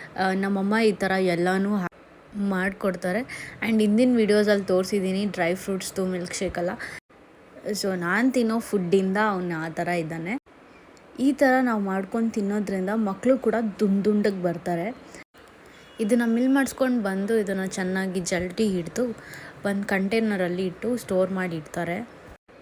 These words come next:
ಒಬ್ಬೊಬ್ರಿಗೆ ಒಂದೊಂದ್ ಥರ ಇಷ್ಟ ಆಗುತ್ತೆ ಮೆಂತ್ಯ ಮುದ್ದೆ. ಕೆಲವರು ಖಾರ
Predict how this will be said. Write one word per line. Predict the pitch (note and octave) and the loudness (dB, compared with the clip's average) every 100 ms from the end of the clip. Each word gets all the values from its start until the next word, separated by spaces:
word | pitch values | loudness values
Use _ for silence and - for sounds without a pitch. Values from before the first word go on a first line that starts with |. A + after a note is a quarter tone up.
| - - - - - | -20 -20 -20 0 4
ಒಬ್ಬೊಬ್ರಿಗೆ | A#3+ C4 C#4 C#4+ C#4 C4 D4 | 4 4 0 2 2 4 2
ಒಂದೊಂದ್ | A#3 F#3+ F#3 G3+ G#3+ | 2 -2 -2 -2 -2
ಥರ | G#3+ | -2
ಇಷ್ಟ | G#3 G3 - | -2 -2 -2
ಆಗುತ್ತೆ | G#3 F#3 F#3+ F#3+ G3+ | -4 -4 -6 -6 -4
ಮೆಂತ್ಯ | G3+ F3+ F3+ F#3+ | -4 -4 -4 -4
ಮುದ್ದೆ. | F#3 F3 F3+ A3+ - - - - | -2 -4 -4 -8 -12 -16 -16 -6
ಕೆಲವರು | - G#3+ G#3 G#3+ | -2 2 4 2
ಖಾರ | A3 G3 G3 | 4 4 4